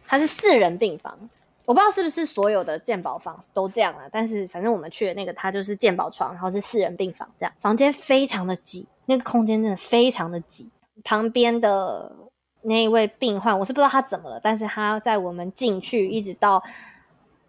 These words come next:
我们后来转病房的时候，他是一直完全在呻吟的状态，是很痛的那种呻吟，就是你可以听得出来他是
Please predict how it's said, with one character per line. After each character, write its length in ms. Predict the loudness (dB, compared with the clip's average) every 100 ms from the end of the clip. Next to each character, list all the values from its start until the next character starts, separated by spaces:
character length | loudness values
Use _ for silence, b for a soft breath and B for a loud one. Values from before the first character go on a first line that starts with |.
| _ _
我 120 | -2
们 100 | 0
后 60 | 2
来 120 | 2
转 240 | 0 -4 -2
病 240 | -2 -2
房 240 | -10 -10 -10
的 100 | -12
时 220 | -12 -12
候， 300 | -2 -2 -2 b b
他 160 | -2 -2
是 180 | -2 2
一 120 | 2
直 160 | 4 2
完 260 | 2 0
全 220 | -2 -4 -2
在 100 | -4
呻 440 | -2 2 2 2
吟 260 | -4 -8 -4
的 100 | -2
状 240 | -2 -2
态， 180 | -4 -4
是 80 | -4
很 320 | -2 -4 -4
痛 320 | -6 0 2
的 80 | 2
那 140 | -4 -4
种 120 | -6
呻 200 | -6 -6
吟， 180 | -8 -6
就 120 | -2
是 80 | -2
你 120 | -2
可 140 | -2
以 40 | -2
听 180 | -2 -2
得 80 | -2
出 120 | -4
来 140 | -4
他 160 | -2 -2
是 240 | -2 -4